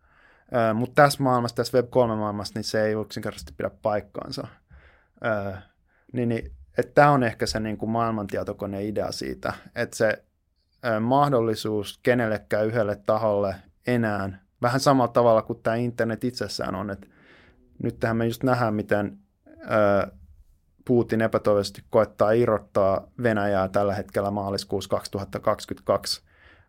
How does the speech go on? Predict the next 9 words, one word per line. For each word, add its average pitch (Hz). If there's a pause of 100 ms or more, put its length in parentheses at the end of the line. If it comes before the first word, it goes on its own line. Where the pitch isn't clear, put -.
muus-, 120
muun 123
maailman 117
internetistä. 110 (640)
Ja 117
se 139
on 123 (180)
ihan 147
superhankalaa 123